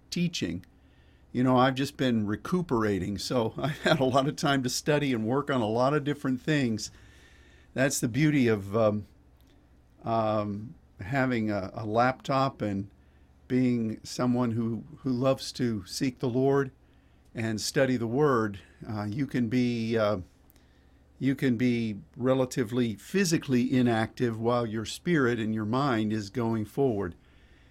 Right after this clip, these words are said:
So if you've not pulled up the outline yet,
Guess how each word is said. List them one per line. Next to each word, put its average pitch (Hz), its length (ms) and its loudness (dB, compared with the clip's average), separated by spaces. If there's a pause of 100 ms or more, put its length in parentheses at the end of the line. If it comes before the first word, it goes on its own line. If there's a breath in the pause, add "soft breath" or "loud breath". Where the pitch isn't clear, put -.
(200 soft breath)
So 123 640 4
if 123 240 0
you've 117 160 0
not 147 260 2
pulled 143 280 2
up 135 240 2
the 123 140 4
outline 139 560 4
yet, 143 280 4